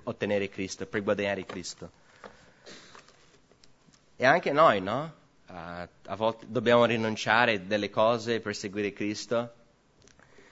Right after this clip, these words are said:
E, e quindi dobbiamo, dobbiamo vedere, dobbiamo, dobbiamo sentire,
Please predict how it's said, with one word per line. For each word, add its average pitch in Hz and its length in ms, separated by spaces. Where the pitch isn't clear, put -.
E, 120 180
e 113 100
quindi 190 240
dobbiamo, 143 600
dobbiamo 127 380
vedere, 113 540
dobbiamo, 123 640
dobbiamo 117 360
sentire, 131 800